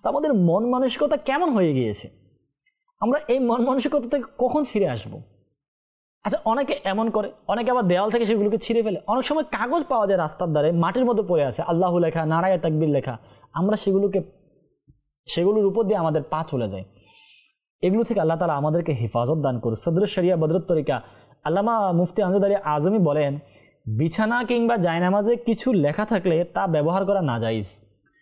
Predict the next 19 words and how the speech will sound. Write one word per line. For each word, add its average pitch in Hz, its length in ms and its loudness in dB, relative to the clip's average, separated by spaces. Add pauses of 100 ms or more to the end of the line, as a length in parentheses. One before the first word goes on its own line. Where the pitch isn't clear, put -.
(160)
সেই 208 260 0
লেখা 233 420 0
এর 196 180 2
বুননে 190 360 2
হোক 214 280 0
কিংবা 233 200 0
ছাপ 165 260 -4
দেওয়া 139 240 0
হোক 95 140 -4 (220)
কিংবা 233 220 2
কালি 202 260 -2
দ্বারাই 196 220 2
লেখা 113 240 -2
হোক, 90 120 -8 (640)
যদিও 180 260 2
বা 247 120 0
হরফে 202 300 0
মুফরিদাত 165 480 2
অর্থাৎ 185 200 -2